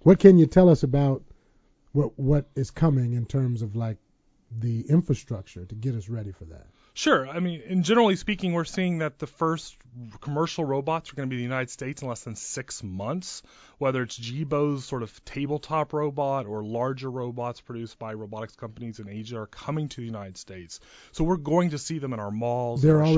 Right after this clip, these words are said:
Speaker 2: shopping
Speaker 1: active
Speaker 2: centers.
Speaker 1: elsewhere?
Speaker 2: Oh, they're already in Japan. Um, we were at a conference in Japan this summer, and there was this humanoid robot greeting us at the Hilton. And you would see it everywhere in stores,
Speaker 1: Wow.
Speaker 2: on the street. So we don't, we're
Speaker 1: Yeah.
Speaker 2: not used to it. They're coming here, and our students are going to be working with them.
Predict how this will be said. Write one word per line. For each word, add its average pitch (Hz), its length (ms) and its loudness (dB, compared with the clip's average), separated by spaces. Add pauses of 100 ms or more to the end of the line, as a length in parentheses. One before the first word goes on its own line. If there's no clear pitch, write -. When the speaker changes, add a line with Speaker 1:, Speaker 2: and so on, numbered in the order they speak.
(100)
Speaker 2:
shopping 147 80 2
Speaker 1:
active 147 280 0
Speaker 2:
centers. 131 60 2
Speaker 1:
elsewhere? 190 340 -2 (180)
Speaker 2:
Oh, 196 100 6
they're 175 140 6
already 190 280 2
in 180 80 2
Japan. 165 480 -8 (400)
Um, 151 200 -2
we 160 120 0
were 160 80 2
at 147 60 -2
a 139 60 -4
conference 160 520 -6
in 147 80 -6
Japan 143 380 -6
this 143 120 -6
summer, 165 360 -2
and 147 100 -4
there 135 80 -4
was 127 140 -6
this - 400 -10
humanoid 139 440 -2
robot 127 380 -2
greeting 139 380 -8
us 131 180 -8
at 120 80 -14
the 117 80 -8
Hilton. 117 400 -12 (680)
And 123 160 -2
you 135 120 -4
would 127 140 -4
see 143 180 -8
it 127 80 -6
everywhere 113 840 -4
in 107 180 -14
stores, 107 560 -2
Speaker 1:
Wow. 110 60 -6
Speaker 2:
on 110 80 -6
the 107 60 -8
street. 107 400 -12
So 156 200 -2
we 147 200 2
don't, 233 200 4
we're 180 60 2
Speaker 1:
Yeah. 214 80 6
Speaker 2:
not 156 80 -2
used 151 300 -4
to - 100 2
it. 175 160 -12
They're 175 100 0
coming 196 500 2
here, 135 300 -2
and 110 80 -4
our 135 140 -2
students 151 340 -6
are - 20 -8
going 127 360 -6
to 127 60 -8
be 117 140 -6
working 117 400 -6
with 180 160 -6
them. 220 240 0